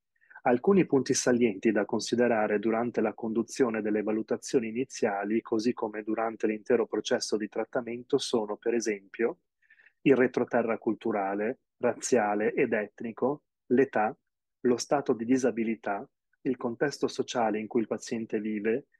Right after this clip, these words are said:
la facilità o difficoltà di accesso ai servizi di transizione,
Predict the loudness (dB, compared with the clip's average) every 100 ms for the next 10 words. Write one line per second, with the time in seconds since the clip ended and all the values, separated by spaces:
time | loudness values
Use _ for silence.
0 | _ -4 -2 0 -4 0 0 0 2 2
1 | 2 -2 -4 -2 -2 0 -2 0 -4 -4
2 | -4 -4 -4 -6 -4 -6 -2 -2 0 -2
3 | -4 -6 -6 -4 -6 -4 -4 -4 -10 -16